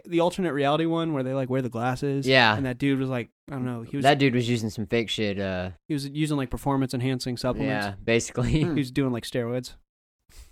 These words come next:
Speaker 1: They do a
Speaker 3: Some people
Speaker 1: pee test
Speaker 3: take
Speaker 1: on him,
Speaker 3: their
Speaker 1: dude. He's gonna, he's gonna pop hot.
Speaker 3: Take their gaming seriously.
Speaker 2: But I would still recommend S A O to somebody. Like, n-, not, I mean, if you've watched anime, you've probably already fucking seen it or know to stay away from it.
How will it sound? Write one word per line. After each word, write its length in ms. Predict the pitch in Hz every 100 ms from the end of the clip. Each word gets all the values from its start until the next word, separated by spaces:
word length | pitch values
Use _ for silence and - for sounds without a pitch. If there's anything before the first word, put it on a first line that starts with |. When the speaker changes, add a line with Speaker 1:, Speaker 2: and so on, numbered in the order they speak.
| _ -
Speaker 1:
They 100 | 147
do 160 | 156 156
a 40 |
Speaker 3:
Some 20 |
people 160 | 151 156
Speaker 1:
pee 0 |
test 200 | 160 147
Speaker 3:
take 80 | 139
Speaker 1:
on 80 | 160
him, 40 |
Speaker 3:
their 60 | 135
Speaker 1:
dude. 200 | 160 151
He's 120 | 147
gonna, 180 | 156 131
he's 120 | 123
gonna 140 | 139 127
pop 240 | 127 123
hot. 240 | 120 120 113
Speaker 3:
Take 160 | 123
their 100 | 120
gaming 340 | 120 120 127 120
seriously. 580 | - 123 123 113 110 - -
Speaker 2:
But 140 | 127
I 60 | 151
would 80 | 151
still 240 | - 147
recommend 600 | 127 127 107 113 113 104 -
S 220 | 117 113
A 220 | 113 104 107
O 80 | 104
to 60 |
somebody. 560 | 101 107 101 98 98 95
Like, 240 | 95 92
n-, 80 | 113 - _ 117
not, 280 | 127 117 - - -
I 60 | 135
mean, 160 | 147
if 120 | 143 147
you've 240 | 170 139
watched 300 | 113 131 127
anime, 220 | 113 113
you've 200 | 104 104
probably 220 | - 107 98
already 160 | 98
fucking 300 | 92 104 104
seen 260 | - 107 104
it 40 |
or 120 | 101
know 160 | 98 101
to 80 | 95
stay 220 | - 107
away 200 | 95 101
from 280 | - 110 110
it. 160 | 110